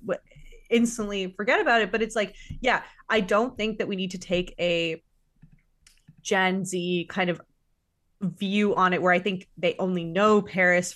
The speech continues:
from this Renaissance time where everything's just, like, you know, McBling and, like, her Netflix cooking show and all this cute stuff. Like, I think you can look at her past and be like, "Holy shit, <laughs> really fucked up." And then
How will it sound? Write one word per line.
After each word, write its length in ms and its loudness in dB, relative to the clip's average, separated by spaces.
from 340 2
this 300 -4
Renaissance 680 -2
time 480 -2
where 100 -2
everything's 440 -2
just, 200 -10
like, 300 -4
you 120 0
know, 300 2
McBling 800 2
and, 80 -2
like, 200 -2
her 180 -2
Netflix 580 -2
cooking 320 -4
show 320 2
and 80 2
all 100 0
this 140 -8
cute 240 -8
stuff. 300 -2
Like, 180 -2
I 80 0
think 280 -6
you 500 -4
can 340 -8
look 320 0
at 140 -2
her 120 -2
past 540 0
and 180 -2
be 100 -6
like, 240 -4
"Holy 180 0
shit, 360 0
<laughs> 720 -8
really 220 4
fucked 260 -2
up." 300 0
And 140 -2
then 140 0